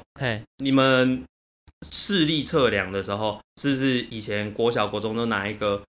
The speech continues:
Speaker 2: 远远的看，
Speaker 1: 对啊。
Speaker 2: 然后拿一个那个纸板遮住？
Speaker 1: 对，对，对，对，对。
Speaker 2: 那我到高中的时候，他有做一个升级，你的，他一台机器，
Speaker 1: 嘿。
Speaker 2: 你头靠下去，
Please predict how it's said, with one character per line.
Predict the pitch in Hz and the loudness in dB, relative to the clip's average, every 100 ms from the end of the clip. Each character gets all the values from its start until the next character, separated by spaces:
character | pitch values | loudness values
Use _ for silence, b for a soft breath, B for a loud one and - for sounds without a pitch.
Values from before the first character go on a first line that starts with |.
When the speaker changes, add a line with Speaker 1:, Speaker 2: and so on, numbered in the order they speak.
| _ - | _ 2
Speaker 2:
远 | 117 | 6
远 | 139 113 | 6 4
的 | |
看， | 110 139 | 0 -2
Speaker 1:
对 | 110 | -2
啊。 | |
Speaker 2:
然 | 117 | 0
后 | 143 | 0
拿 | 135 110 | 0 0
一 | 117 | -2
个 | 117 120 117 120 | 0 2 2 -2
那 | 123 | -4
个 | 113 | -4
纸 | 107 113 | -4 -6
板 | 107 98 | -4 -4
遮 | - 101 | -4 -6
住？ | 98 | -6
Speaker 1:
对， | 95 123 | 0 2
对， | 120 113 | 4 4
对， | 110 | 2
对， | 104 | 2
对。 | 160 | 4
Speaker 2:
那 | 151 135 - | 4 2 -2
我 | 123 | 2
到 | 170 | 4
高 | 151 151 | 6 6
中 | 143 135 | 6 2
的 | 113 | 2
时 | |
候， | 110 117 101 - _ - | 4 4 4 0 _ -2
他 | 123 | -2
有 | |
做 | 120 120 | 2 0
一 | 117 | 0
个 | 107 | -2
升 | 117 113 | -4 -6
级， | 113 - - | -6 -12 -8
你 | 139 123 | -2 2
的， | 117 113 | 2 2
他 | 123 160 | 4 2
一 | 151 | 2
台 | 160 110 | -2 -2
机 | 107 120 | -4 -8
器， | 127 - 98 - _ - | -8 -10 -12 -16 _ -4
Speaker 1:
嘿。 | 127 104 | -4 -2
Speaker 2:
你 | 131 127 120 117 - | -2 -2 -2 -6 -10
头 | - 123 117 123 | -6 2 4 4
靠 | - 175 139 | 6 6 6
下 | 143 117 | 6 4
去， | - 120 | 2 -6